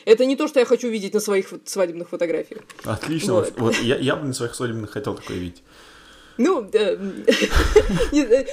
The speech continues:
Speaker 1: не знаю, по, по, в ухе можно по-разному очень ковыряться, и это не всегда эстетично. Вот я те-, про те случаи, как, которые не про
Speaker 2: Это не очень
Speaker 1: фотографии.
Speaker 2: эстетично.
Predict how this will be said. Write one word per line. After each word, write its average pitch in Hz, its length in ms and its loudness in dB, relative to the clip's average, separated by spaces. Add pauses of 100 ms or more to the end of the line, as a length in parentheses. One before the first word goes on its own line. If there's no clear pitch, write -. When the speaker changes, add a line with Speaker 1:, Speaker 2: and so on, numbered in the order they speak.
(100)
Speaker 1:
не 277 80 2
знаю, 240 260 2
по, 233 180 4
по, 247 360 0
в 233 240 -4
ухе 320 160 2
можно 262 180 0
по-разному 220 380 0
очень - 140 -10
ковыряться, 247 500 2
и 392 220 4
это 440 220 8
не 240 320 2
всегда 233 480 2
эстетично. 220 680 -6
Вот 202 180 -6
я 220 180 6
те-, 220 140 -6
про 226 240 4
те 240 120 0
случаи, 302 360 0
как, 202 340 -2
которые 208 500 0
не 208 140 2
про - 120 4
Speaker 2:
Это 143 120 0
не 151 80 6
очень 123 120 6
Speaker 1:
фотографии. 107 320 0
Speaker 2:
эстетично. - 420 -6